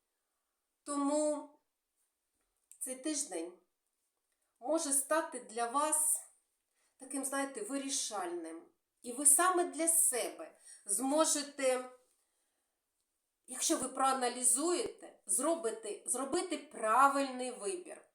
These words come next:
щоб не залишитись на самоті. Бо, на жаль, якщо вибір ваш неправильний, ви будете й далі йти не в тому напрямку.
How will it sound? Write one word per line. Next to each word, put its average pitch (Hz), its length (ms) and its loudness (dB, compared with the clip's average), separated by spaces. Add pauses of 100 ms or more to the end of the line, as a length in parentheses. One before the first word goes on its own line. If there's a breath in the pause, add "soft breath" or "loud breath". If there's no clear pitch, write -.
(260)
щоб - 320 -4
не 269 200 -2
залишитись 269 1080 0 (380)
на 220 140 -6
самоті. 262 840 -8 (560 soft breath)
Бо, 262 120 -2
на 311 120 4
жаль, 330 320 4
якщо 294 360 2
вибір 240 540 2
ваш 277 380 4
неправильний, 240 1000 -2 (300 loud breath)
ви 359 160 2
будете 339 540 2
й 320 280 0
далі 311 480 6
йти 349 640 0 (100)
не 320 140 4
в - 80 2
тому 370 460 6
напрямку. - 920 6